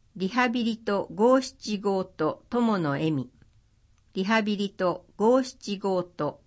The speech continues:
友の笑み。旭川、栗田陽子。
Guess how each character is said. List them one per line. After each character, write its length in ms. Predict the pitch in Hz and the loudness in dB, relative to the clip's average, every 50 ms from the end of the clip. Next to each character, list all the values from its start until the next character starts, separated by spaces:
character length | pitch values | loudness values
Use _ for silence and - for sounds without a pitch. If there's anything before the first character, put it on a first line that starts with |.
| _ | _
友 260 | - 233 226 220 202 | -2 0 0 0 0
の 140 | 180 160 139 | 0 -2 -2
笑 220 | 135 - - 160 147 | -2 -2 -2 -2 0
み。 180 | 135 - - - _ _ _ _ _ _ _ _ _ _ _ _ _ _ _ - | -2 -4 -6 -12 _ _ _ _ _ _ _ _ _ _ _ _ _ _ _ -8
旭 420 | - 165 - - 254 262 254 - - | -8 -8 -4 0 0 0 -2 -4 -10
川、 400 | - - 175 160 143 131 - - _ - _ _ _ _ _ _ | -4 0 0 2 2 0 0 -2 _ -20 _ _ _ _ _ _
栗 280 | - 262 262 254 233 233 | -4 0 0 0 0 -2
田 180 | - 170 156 156 | -2 -2 0 2
陽 260 | 156 170 175 160 - | 2 2 2 0 -2
子。 300 | - _ - - - - | -6 _ -12 -12 -12 -14